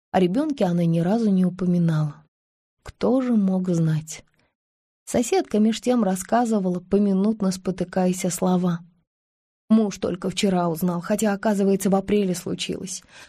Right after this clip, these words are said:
Похоронили в Калуге, вон куда они переехали. Назели все это время в больнице лежала, наглоталась таблеток.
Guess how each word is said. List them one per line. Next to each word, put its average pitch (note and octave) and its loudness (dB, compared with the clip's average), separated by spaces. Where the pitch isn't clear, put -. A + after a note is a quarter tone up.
Похоронили A3+ 2
в - -6
Калуге, F3+ 0
вон A#3 4
куда D#3+ -4
они F3+ -4
переехали. F#3+ -6
Назели D4+ 2
все B3 0
это A3 0
время A#3 2
в F3 0
больнице A3 0
лежала, E3 -2
наглоталась G#3 0
таблеток. F3 -4